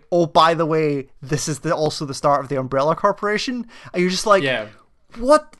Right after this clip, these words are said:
Speaker 1: Like, I didn't expect any of that stuff in this game. I just expected this to just be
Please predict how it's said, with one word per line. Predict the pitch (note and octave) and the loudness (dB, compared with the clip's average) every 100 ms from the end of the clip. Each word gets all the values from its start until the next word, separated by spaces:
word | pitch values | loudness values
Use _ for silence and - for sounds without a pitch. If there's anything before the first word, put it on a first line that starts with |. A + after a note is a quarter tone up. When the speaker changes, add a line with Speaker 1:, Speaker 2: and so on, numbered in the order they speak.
| G#3 | -4
Speaker 1:
Like, | A#3+ A#3 _ _ _ _ _ _ _ _ _ - | -4 -4 _ _ _ _ _ _ _ _ _ -4
I | G3+ | 0
didn't | A#3+ A3+ | 0 -2
expect | - A3 F#3+ - _ - | -2 0 -2 -6 _ -4
any | G#3+ A#3+ B3+ | -2 0 0
of | A#3 | 2
that | G#3+ G3+ | 4 2
stuff | - G#3 G3+ | 2 0 0
in | F#3+ | -2
this | G3+ | -4
game. | - A3 A3 G3 | -2 -2 -2 -2
I | E3 G3+ | 2 2
just | G3 G3+ | 2 -6
expected | A3+ - G#3 G3 F#3 | -8 -4 -4 -4 -6
this | F#3+ - | -6 -6
to | F#3+ | -10
just | F3 E3 | -10 -10
be | G3+ F#3 F#3 F#3 E3+ | -6 -4 -4 -6 -8